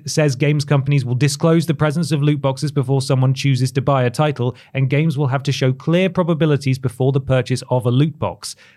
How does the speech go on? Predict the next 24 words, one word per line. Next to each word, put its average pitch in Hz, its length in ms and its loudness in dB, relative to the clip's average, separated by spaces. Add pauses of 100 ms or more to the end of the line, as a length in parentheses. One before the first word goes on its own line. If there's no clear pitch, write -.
The 117 60 -4
plans 139 340 0
include 123 400 0
rules 123 340 0
on 117 120 -2
how 110 180 0
loot 120 200 -2
boxes 117 340 -6
should 135 240 -2
be 127 100 -2
presented 123 540 0
and 127 160 -2
a 131 40 0
commitment 147 520 -2
to 131 60 -4
more 120 180 0
lenient 123 440 0
refund 110 520 -6
policies. 85 560 -14 (260)
There 117 120 -6
is 95 100 -10
also 160 400 -2
a 101 80 -4
proposal 104 480 -6